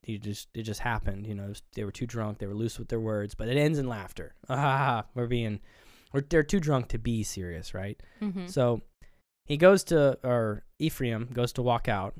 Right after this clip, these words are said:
Speaker 1: It's like, "Whatever." He's like, "Whatever." Uh, what does he say? He's like, "Do as you wish," or something like that. He's like, "Whatever you want, man." Um, and as he goes to leave, he goes, "I forgot to ask," and he's kinda, you know, swaying a little bit. And he's like, "I forgot to ask you your name."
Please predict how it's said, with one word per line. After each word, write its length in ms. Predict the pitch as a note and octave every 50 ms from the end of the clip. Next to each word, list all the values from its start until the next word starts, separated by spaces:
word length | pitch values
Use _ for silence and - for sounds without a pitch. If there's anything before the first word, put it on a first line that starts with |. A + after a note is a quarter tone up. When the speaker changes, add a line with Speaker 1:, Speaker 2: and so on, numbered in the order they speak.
| - -
Speaker 1:
It's 160 | B2+ - -
like, 120 | C3 - -
"Whatever." 320 | - A#2+ G#2 F2+ E2 -
He's 120 | - B2 B2+
like, 120 | C3+ C3
"Whatever." 340 | D3+ D#3 D#3 D3 D3 C#3+ C#3+ - C#3+
Uh, 180 | C#3 C3+ C3
what 200 | - C3 C#3+ D3
does 120 | D#3 C#3+ -
he 60 | E3
say? 220 | D3+ E3 D#3 D#3
He's 200 | C#3+ C#3 B2+ - -
like, 180 | G#2+ G#2 - _ _ _ -
"Do 400 | C3+ C3 C3+ C3 B2+ B2+ B2 - - - - - - -
as 180 | C3+ C#3 C3+
you 100 | C#3 B2+
wish," 400 | A#2 A#2 G#2+ F2+ - - - - -
or 80 | A#2+ G#2+
something 280 | - A#2 A2 - A2
like 140 | G#2 G2+ G2 -
that. 80 | G2 F#2+
He's 100 | F#2+ G2+
like, 80 | G#2
"Whatever 300 | A2+ A#2+ B2+ C3+ C#3 C#3 C3+
you 160 | C3 C3 B2+
want, 180 | A2+ G#2 F#2+
man." 240 | F#2 F#2 F2+ F2 G2 - - _ _ _ _ _ _ - - _ _ _
Um, 440 | - B2+ B2 A2+ A2 G#2+ G2+ G2 G#2+ - _ -
and 320 | B2+ B2 A#2 A#2 A#2 A#2+
as 140 | A#2+ C3 C3+
he 60 | D3
goes 140 | C#3+ C3+ A#2+
to 60 | B2
leave, 180 | A#2 C3+ D3 C#3
he 100 | C3+ B2
goes, 240 | B2 A#2 A2+ A2 A2+
"I 220 | - B2+ C#3 D3 - _ - - - - - - - - -
forgot 280 | - D3 - G#3 -
to 100 | - -
ask," 160 | B2 B2+ -
and 80 | C#3 C3
he's 160 | D3+ F3 -
kinda, 300 | - - G3+ G3+ G3+ G#3 - - - - -
you 80 | - D#3
know, 80 | D#3 E3
swaying 440 | - - F#3 E3 D3 C#3 C3+ B2+
a 40 | B2
little 160 | A#2+ A#2 A2+
bit. 200 | G#2+ A#2 B2 D#3+ -
And 40 | C#3
he's 120 | B2+ B2+
like, 80 | C#3+ D#3
"I 20 |
forgot 240 | - - A3 F#3+ F#3+ -
to 60 | E3
ask 260 | D#3+ E3 - - -
you 100 | B2 A#2
your 220 | A2+ A2+ A#2 C#3+ C#3+
name." 240 | G2+ F2 E2 D#2+